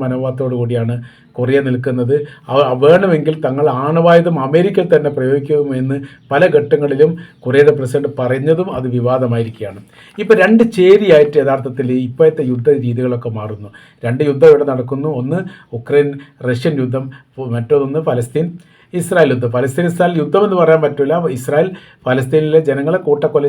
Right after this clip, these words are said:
ചെയ്യുന്നു. ഏതായിരുന്നാലും യുദ്ധത്തോട് ഉപയോഗപ്പെടുത്തുന്ന സമയത്ത് ഈ രണ്ട്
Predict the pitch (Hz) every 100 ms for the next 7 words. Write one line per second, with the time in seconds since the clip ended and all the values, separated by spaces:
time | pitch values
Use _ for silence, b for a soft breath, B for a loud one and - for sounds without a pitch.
0 | 123 117 110 113 B B 208 214 202 208
1 | 202 180 170 208 214 208 175 175 170 160
2 | 156 170 151 143 147 143 120 B - 175
3 | 233 175 165 214 226